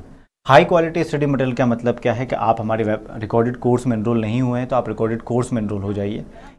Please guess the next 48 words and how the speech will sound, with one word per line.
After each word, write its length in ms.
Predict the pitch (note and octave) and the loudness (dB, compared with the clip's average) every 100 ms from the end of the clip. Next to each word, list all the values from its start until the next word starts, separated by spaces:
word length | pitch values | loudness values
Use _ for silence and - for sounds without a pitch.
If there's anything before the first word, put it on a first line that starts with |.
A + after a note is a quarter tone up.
| - | -8
इसके 200 | B2+ F3 | 2 6
अंदर 220 | D#3 D#3 | 6 4
हमने 280 | B2 C3+ D3+ | 0 2 4
आपको 280 | C3+ - C#3+ | 2 4 2
डेडिकेटेडली 800 | B2 D3 C#3+ F3 E3+ D#3 D#3 D#3 | 6 8 8 8 8 4 2 0
पीडीएफ़ 680 | D#3 B2+ B2 B2+ B2+ B2 A#2+ | 0 0 2 4 2 0 0
नोट्स 280 | A#2 A#2+ | 0 -2
प्रोवाइड 400 | - A#2 G#2 G2+ | -4 -4 -2 -4
कर 140 | - G2+ | -6 -10
रखे 220 | F#2+ G#2+ | -10 -10
हैं, 140 | G2+ - - - _ _ _ | -12 -12 -20 -20 _ _ _
ठीक 180 | - B2+ | 0 2
है। 100 | D#3 E3+ - - - - | 2 -2 -10 -20 -8 2
पीडीएफ़ 440 | C#3+ D#3 E3 E3 | 4 6 4 2
नोट्स 260 | C#3+ D3 C#3+ | 0 -2 -4
इसके 220 | - - | -8 -4
अंदर 200 | D3 C#3+ | -2 -2
क्या 140 | C#3 | 0
होगा 200 | C3+ C3+ | 0 0
कि 140 | C#3+ D3+ | -2 -2
आपको 340 | A#2+ A#2+ - | 0 0 0
प्रॉपर 420 | D3+ C3+ B2+ D3 C3 | -2 2 2 4 4
वे 140 | B2+ | 2
में 140 | C3 B2 | 0 2
लेक्चर 280 | A2+ - | 0 0
वन 140 | A#2 A#2+ | 0 0
के 120 | A#2 | 0
पीडीएफ़, 360 | B2 A2+ A#2+ A2+ | -2 0 0 -2
लेक्चर 200 | - G#2+ | -4 -2
टू 140 | A#2+ | -2
के, 160 | A#2+ A#2+ A#2 | -2 -2 -2
लेक्चर 220 | G#2+ A#2 | -4 -4
थ्री 200 | - A#2+ | -2 -2
के, 100 | A#2+ | 0
लेक्चर 240 | A2 A#2+ | 0 -2
फ़ोर 220 | A#2 C3 | -4 -2
के, 80 | C3 | -2
जो 80 | E3+ | -2
उसको 160 | E3+ F3+ | 0 0
फटाफट 400 | C#3 D3 D#3+ C#3+ | 4 4 4 4
रिवाइज 220 | C3 C#3 | 4 4
करने 200 | C#3 C3+ | 2 0
में 140 | D3 | -2
बहुत 240 | A2+ B2+ B2+ | -2 -2 2
ज़्यादा 220 | A#2 A2+ | 2 2
आसानी 340 | G#2+ G#2+ G2+ | 0 -4 -6
होगी 220 | G2 G2 G2 | -6 -6 -6
आपको, 340 | G2 - A2+ | -6 -10 -14